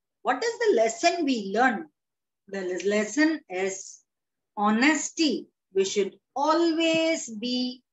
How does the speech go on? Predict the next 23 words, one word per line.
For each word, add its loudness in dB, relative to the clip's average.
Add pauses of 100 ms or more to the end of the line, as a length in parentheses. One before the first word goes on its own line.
(100)
honest 0 (600)
to -6
everyone. 2 (600)
See 2 (120)
how 2
Reba 2
was -10 (100)
honest -2
to -6
the 2
shopkeeper, 0 (520)
that -2
she -2
got 2 (680)
appreciation 2
from 0
him 2 (1900)
added 2
to -4
the 2 (640)
free -4
ice -2
cream. -4